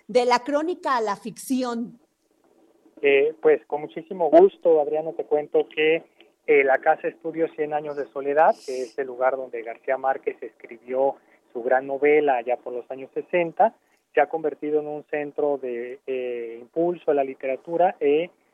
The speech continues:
Speaker 2: e iniciamos actividades de divulgación literaria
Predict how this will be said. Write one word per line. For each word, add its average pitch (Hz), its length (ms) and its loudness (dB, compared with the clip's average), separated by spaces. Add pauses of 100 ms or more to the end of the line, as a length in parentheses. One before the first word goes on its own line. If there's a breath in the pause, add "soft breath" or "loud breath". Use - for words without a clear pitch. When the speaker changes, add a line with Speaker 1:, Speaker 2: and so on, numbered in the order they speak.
(340)
Speaker 2:
e 156 60 -2
iniciamos 175 580 0
actividades 180 800 0 (140)
de 147 100 0
divulgación 135 560 -8
literaria 156 580 2